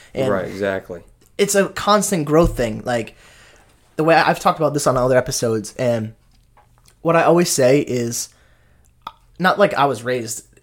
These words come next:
Speaker 1: badly. I mean, I'm in a great house, I'm in a great town, but, like,
Speaker 2: Mm-hmm.
Speaker 1: it's the constant elevation of growth.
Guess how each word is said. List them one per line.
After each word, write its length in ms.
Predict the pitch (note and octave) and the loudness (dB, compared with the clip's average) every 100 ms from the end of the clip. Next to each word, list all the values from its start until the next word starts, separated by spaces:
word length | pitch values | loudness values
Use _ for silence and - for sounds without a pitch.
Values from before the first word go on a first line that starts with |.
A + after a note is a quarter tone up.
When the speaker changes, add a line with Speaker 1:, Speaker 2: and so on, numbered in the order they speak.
| _ | _
Speaker 1:
badly. 540 | A#2+ B2+ C3 A2 G#2 | -4 0 0 -2 -8
I 120 | - C3+ | -6 -4
mean, 360 | C3+ B2+ A#2+ - | -6 -8 -12 -10
I'm 200 | A#2+ B2+ | -8 -6
in 60 | A#2 | -10
a 60 | |
great 300 | A2 C3 C3 | -8 -4 -4
house, 320 | C3 B2 C3+ | -2 -2 -2
I'm 60 | B2 | -4
in 60 | A2+ | -6
a 20 | |
great 280 | C3+ C3 - | -4 -4 -2
town, 340 | C#3 B2+ C3 | -2 0 0
but, 80 | C3+ | -2
like, 180 | B2 A2+ | -2 -2
Speaker 2:
Mm-hmm. 100 | G2 - | -6 -10
Speaker 1:
it's 160 | C3+ - | -12 -8
the 80 | D#3+ | -6
constant 500 | - E3+ D#3+ - C3+ | 0 0 0 -2 2
elevation 480 | D3 C3 C#3+ - | 2 2 0 0
of 100 | A#2 A2 | -6 2
growth. 440 | D3 B2+ G#2 - | 4 4 0 -14